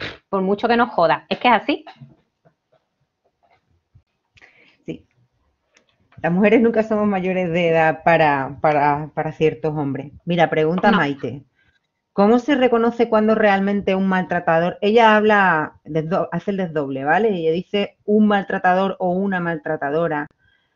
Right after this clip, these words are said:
Speaker 2: lo está intentando y merece la pena no abandonar a esa perso-, a esa persona en el proceso de cambio".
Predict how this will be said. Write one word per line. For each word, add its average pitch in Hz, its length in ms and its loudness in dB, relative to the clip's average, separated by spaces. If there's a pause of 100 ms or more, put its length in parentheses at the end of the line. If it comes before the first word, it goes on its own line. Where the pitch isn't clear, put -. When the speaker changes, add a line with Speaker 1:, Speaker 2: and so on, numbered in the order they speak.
(360)
Speaker 2:
lo 185 120 2
está 196 280 2
intentando 185 800 0
y 185 100 -2
merece 170 380 -2
la 175 160 -2
pena 170 240 -4
no 165 100 0
abandonar 156 640 0
a 151 140 0
esa 156 260 -8
perso-, 156 480 -6
a 160 140 -2
esa 160 160 -8
persona 151 380 -8
en 147 100 -4
el 143 80 -8
proceso 147 440 -14
de 143 140 -12
cambio". 123 400 -10